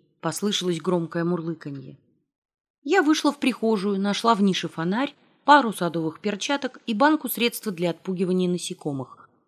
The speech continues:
И сложила это все вместе с картой, блокнотом и планшетом в рюкзак. Затем переоделась в футболку, джинсы и кеды, заплела волосы в тугую косичку. В последний момент я решила положить в рюкзак еще и джинсовую рубашку с длинным рукавом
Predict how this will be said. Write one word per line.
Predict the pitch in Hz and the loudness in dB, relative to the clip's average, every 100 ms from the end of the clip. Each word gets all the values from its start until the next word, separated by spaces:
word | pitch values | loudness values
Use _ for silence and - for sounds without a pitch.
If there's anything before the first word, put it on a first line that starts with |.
| _ _ | _ _
И | 277 | 0
сложила | - 269 247 285 294 | 2 2 2 2 4
это | 233 214 208 | 4 2 -2
все | - 285 | 0 0
вместе | 233 208 190 196 | 2 0 0 -4
с | |
картой, | - 240 220 196 | 2 4 4 0
блокнотом | 170 185 196 190 175 190 | 0 0 0 -2 0 0
и | |
планшетом | 190 233 247 - 302 277 226 | 0 0 0 0 0 0 0
в | |
рюкзак. | 190 190 151 127 - - _ _ _ - | -2 -4 -6 -10 -12 -20 _ _ _ -6
Затем | 175 240 349 320 | 0 4 4 4
переоделась | 233 185 175 165 160 156 | 4 4 2 0 -2 -4
в | |
футболку, | - 175 147 214 294 - 165 | -8 -8 -4 0 0 -2 -6
джинсы | 151 214 185 170 | 0 0 0 -2
и | 151 | -4
кеды, | - 160 147 170 190 _ _ | -2 0 0 -2 -8 _ _
заплела | - 196 - 262 285 | -4 -4 0 2 2
волосы | 240 214 233 226 | 2 0 -2 -6
в | - | -6
тугую | 180 160 170 | -4 -2 -2
косичку. | 180 175 - 143 - - _ _ _ _ _ | -2 -6 -6 -10 -12 -20 _ _ _ _ _
В | _ - | _ 0
последний | 220 277 311 220 | 2 4 4 4
момент | 196 185 160 139 - _ _ _ - | 4 4 0 -4 -10 _ _ _ -2
я | 240 | 2
решила | 311 285 294 269 | 2 2 2 0
положить | - 214 196 214 | 2 2 2 0
в | 180 | 0
рюкзак | 190 160 185 - | 0 2 0 0
еще | 170 - 208 | -8 -4 -2
и | 202 | 0
джинсовую | 180 196 185 196 247 | 0 -2 -2 -2 0
рубашку | 285 233 180 - | 2 2 0 -4
с | 156 | -6
длинным | 165 175 160 | -2 0 0
рукавом | 160 156 202 254 277 | -4 -4 -2 0 -2